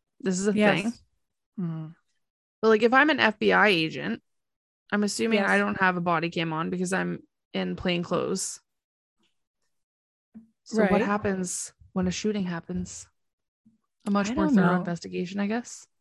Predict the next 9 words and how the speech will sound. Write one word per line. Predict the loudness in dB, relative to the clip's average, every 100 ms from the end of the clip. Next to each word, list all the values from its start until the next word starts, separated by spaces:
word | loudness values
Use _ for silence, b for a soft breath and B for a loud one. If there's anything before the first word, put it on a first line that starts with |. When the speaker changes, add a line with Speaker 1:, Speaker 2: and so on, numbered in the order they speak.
| _ _ _ _ _ _ _ -4
Speaker 2:
Honestly, | 0 0 2 4
I | 4
don't | 4 2
know. | 4 4
I | 4 4
don't | 4
know | 6 4
enough | 4 2 2
about | 0 2 0